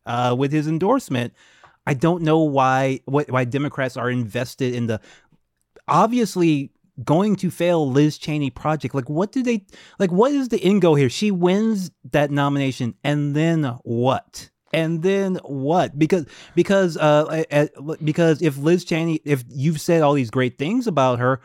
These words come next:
why would anybody vote for the Democrat <laughs> running against her in the, uh, general election? So it's the exact opposite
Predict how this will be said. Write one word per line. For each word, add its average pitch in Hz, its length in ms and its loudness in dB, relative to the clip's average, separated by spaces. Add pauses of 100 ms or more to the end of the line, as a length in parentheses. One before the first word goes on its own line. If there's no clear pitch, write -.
(200)
why 123 300 2
would 151 200 2
anybody 135 380 2
vote 127 220 0
for 127 100 -6
the 123 80 -2
Democrat 120 720 -2
<laughs> - 100 -6
running 190 200 2
against 175 420 0
her 147 240 2 (320)
in 143 320 2
the, 131 300 2
uh, 120 200 4
general 139 340 0
election? 151 300 -2
So 190 160 0
it's 175 120 0
the 175 180 -6 (160)
exact 147 360 -4
opposite 170 480 -2